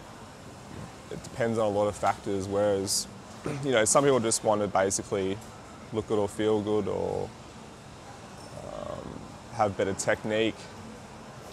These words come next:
Uh, for me personally, I wanted someone that could sort of accompany me through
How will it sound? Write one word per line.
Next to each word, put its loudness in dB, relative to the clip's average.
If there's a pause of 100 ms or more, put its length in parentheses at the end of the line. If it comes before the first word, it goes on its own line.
Uh, 8
for 0
me 8
personally, 6
I 8
wanted 4
someone 2
that 0
could -6
sort 0
of -2 (300)
accompany 0
me 0
through 0